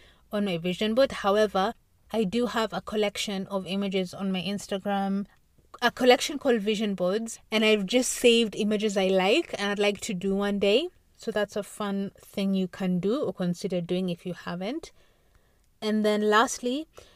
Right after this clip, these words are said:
you get all your images and get creative. So if you're using Canva or even Google Doc or Word, you can just, you put your images in a way that you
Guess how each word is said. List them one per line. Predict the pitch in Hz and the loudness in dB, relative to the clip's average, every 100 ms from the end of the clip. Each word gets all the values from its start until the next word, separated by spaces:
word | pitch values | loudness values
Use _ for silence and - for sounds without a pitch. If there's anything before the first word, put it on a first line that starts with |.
| _ _ | _ _
you | 208 220 190 190 | 0 0 -2 4
get | 262 302 | 6 6
all | 349 | 4
your | 330 311 | 2 2
images | 233 214 220 220 226 247 - _ | 0 -2 0 0 2 0 -6 _
and | - 214 214 214 220 214 214 - _ _ 220 | -6 -4 -2 -2 -4 -4 -6 -10 _ _ -4
get | 202 311 - | 0 0 -2
creative. | - 269 320 - 175 165 | -2 0 0 -2 -6 -4
So | 233 | -6
if | 220 254 | -4 -2
you're | |
using | 254 269 254 | 0 0 -2
Canva | 240 240 226 208 - | -2 -2 -2 -4 0
or | 226 | 2
even | 254 262 | 4 2
Google | 233 220 220 214 | 0 0 0 0
Doc | 214 208 202 - - - | 0 -2 -4 -16 -14 -2
or | 196 196 196 185 - _ _ - | 0 2 0 -4 -12 _ _ -12
Word, | 202 208 208 202 233 262 | 0 2 2 2 0 -4
you | 214 | -6
can | 202 226 | -4 0
just, | 233 226 | 0 0
you | 220 | -4
put | - 262 - | -2 -4 0
your | 226 | -2
images | 208 220 214 220 | 0 -2 0 0
in | 196 202 | -2 -4
a | 196 | 0
way | 208 202 | 0 2
that | 196 - | 0 -2
you | 208 196 190 190 | -6 -2 -2 -4